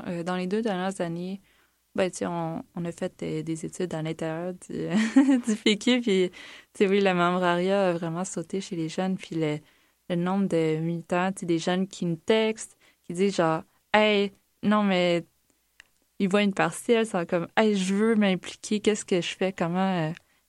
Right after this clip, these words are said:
Donc, pour nous, on a eu plusieurs, euh, euh, en fait, c'est ça, c'est beaucoup de jeunes qui s'impliquent, qui, euh, qui voient un regain, ils sont passionnés, ils savent que,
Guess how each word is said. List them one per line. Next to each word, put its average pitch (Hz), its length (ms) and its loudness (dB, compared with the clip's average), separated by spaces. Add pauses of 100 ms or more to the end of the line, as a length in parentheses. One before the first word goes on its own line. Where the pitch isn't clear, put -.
Donc, 160 320 -6 (200)
pour 185 140 -4
nous, 185 140 2
on 196 160 0
a 165 60 0
eu 165 100 -2
plusieurs, 175 460 -6 (100)
euh, 156 240 -4 (840)
euh, 160 420 0 (1300)
en 220 60 0
fait, 320 200 -2
c'est 190 140 0
ça, 190 280 -4
c'est 165 480 -4 (380)
beaucoup 226 280 -2
de 240 60 -2
jeunes 208 220 0
qui - 80 -10
s'impliquent, 202 720 -6 (680)
qui, 185 420 -6
euh, 165 360 -4 (500)
qui - 120 -6
voient 190 200 0
un 196 260 0
regain, 185 680 -2
ils 202 60 -8
sont 170 240 -8
passionnés, 190 440 -2
ils 208 60 -2
savent 208 220 -2
que, 180 220 -6